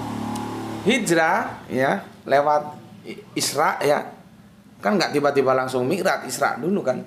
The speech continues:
menata dulu kan. Kanjeng Nabi itu sedikit kecewa. Ternyata harapannya,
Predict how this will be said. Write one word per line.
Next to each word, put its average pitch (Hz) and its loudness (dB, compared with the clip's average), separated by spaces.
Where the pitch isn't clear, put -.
menata 123 0
dulu 151 -4
kan. - -8
Kanjeng 262 2
Nabi 269 4
itu 330 0
sedikit 220 0
kecewa. 240 4
Ternyata 247 2
harapannya, 202 4